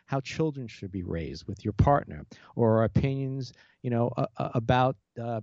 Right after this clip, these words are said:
you know, cars in general, whatever it is, we have opinions and points of view. And sometimes we hold on to them for our entire <laughs> life and we'll never change them.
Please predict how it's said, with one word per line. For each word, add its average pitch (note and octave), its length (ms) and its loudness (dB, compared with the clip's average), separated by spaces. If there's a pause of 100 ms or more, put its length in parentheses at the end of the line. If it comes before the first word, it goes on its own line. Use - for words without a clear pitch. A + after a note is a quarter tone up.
you C#3 100 -6
know, G#2+ 200 -4 (360)
cars D#3 440 4
in D3 120 -4
general, C3+ 360 -2
whatever G3+ 520 0
it F3+ 100 -2
is, B2 300 0
we A#2+ 80 -2
have C3+ 160 -2
opinions A2+ 580 -2
and F#2 120 -4
points A#2+ 320 -4
of G#2 60 -10
view. G2+ 200 -6 (220)
And C#3+ 100 -10
sometimes G#3 400 0
we D3+ 120 2
hold E3 320 0
on F3 200 0
to C#3+ 120 -2
them A#2 260 -6 (440)
for C3 180 0
our A#2 100 -2
entire G#3+ 520 0
<laughs> - 0 -
life D3+ 360 0
and A#2 140 -6
we'll A2+ 160 -8
never F3 360 -4
change C#3 440 -8
them. F#2 240 -12